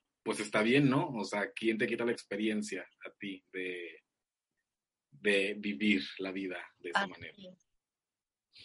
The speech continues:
Speaker 1: Oye.
Speaker 2: Así es. O sea, al final llega
Speaker 1: Para
Speaker 2: un
Speaker 1: que la
Speaker 2: momento en que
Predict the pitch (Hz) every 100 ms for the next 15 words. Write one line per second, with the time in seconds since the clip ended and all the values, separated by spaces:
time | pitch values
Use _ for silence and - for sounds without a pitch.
0 | - 117 120 120 92 - 208 87 85 _
1 | _ - 208 233 220 202 208 226 226 226
2 | 233 233 - _ _ _ _ _ _ _
3 | _ _ _ _ _ _ _ _ - -
4 | 247 247 254 254 240 240 233 226 202 190
5 | 175